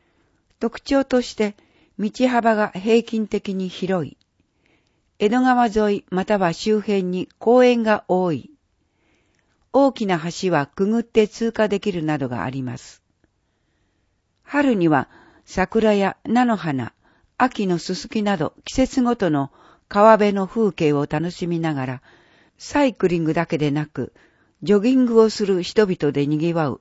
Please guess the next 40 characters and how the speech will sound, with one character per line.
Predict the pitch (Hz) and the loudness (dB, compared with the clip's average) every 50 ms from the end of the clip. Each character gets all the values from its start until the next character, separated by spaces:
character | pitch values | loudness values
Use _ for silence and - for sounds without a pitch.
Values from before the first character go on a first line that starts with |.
| _ - | _ -6
人 | 170 196 226 240 | -2 0 0 -2
気 | - - 254 240 | -2 -2 -6 -6
ス | - - | -6 -8
ポ | - - 214 214 | -8 -4 -4 -4
ッ | 214 _ - | -6 _ -6
ト | - 135 | -6 -6
で | - 117 113 | -4 -6 -10
す。 | - - - _ _ _ _ _ _ _ _ _ _ _ _ _ _ _ _ _ _ _ _ _ _ _ _ _ _ _ _ _ _ _ - | -12 -14 -20 _ _ _ _ _ _ _ _ _ _ _ _ _ _ _ _ _ _ _ _ _ _ _ _ _ _ _ _ _ _ _ -8
ま | 180 180 185 | -6 -6 -6
た、 | - - 185 180 165 _ _ _ _ _ _ _ _ _ _ _ - | -6 -4 -6 -6 -6 _ _ _ _ _ _ _ _ _ _ _ -8
三 | 214 214 | -6 -4
郷 | - 269 262 - - 262 | -2 -2 -2 0 0 0
の | 247 247 233 | 0 0 0
風 | - 233 214 220 226 | 0 0 0 0 0
広 | - 254 220 220 190 | 0 0 0 2 2
場 | 202 202 | 2 0
前 | 196 190 190 175 147 | 0 0 -2 -2 -2
に | 139 147 139 | -4 -4 -6
は、 | 127 117 - _ _ _ _ _ _ _ _ _ _ _ _ _ _ | -8 -10 -12 _ _ _ _ _ _ _ _ _ _ _ _ _ _
平 | - 247 269 277 | -2 0 0 0
成 | - - 269 247 247 | 0 0 0 2 2
二 | 233 240 262 240 | 2 0 -2 0
十 | - 202 180 170 | 0 0 0 0
一 | 165 - - 196 | -2 -4 -6 -6
年 | 190 175 151 143 139 135 | -2 -2 -2 -2 -4 -6
に | 127 - - _ _ _ _ _ _ _ _ _ _ _ _ _ | -8 -10 -12 _ _ _ _ _ _ _ _ _ _ _ _ _
国 | - 262 262 - 240 185 | -2 -2 0 0 2 2
土 | 185 170 - | 2 2 2
交 | - 220 220 214 | 0 -2 -2 -2
通 | - - 214 190 | -2 -4 -6 -4
省 | - - 156 143 | -2 -4 -4 -2
に | 143 143 139 | -2 -2 -4
よ | 143 | -6
っ | 143 | -8
て | _ - 151 156 | _ -6 -6 -6
整 | - - - 202 190 | -6 -2 -2 -2 -2
備 | 139 139 131 | -2 -4 -8
さ | - 143 131 | -8 -8 -8
れ | 139 143 | -8 -10
た | - - 143 135 131 | -10 -10 -10 -12 -12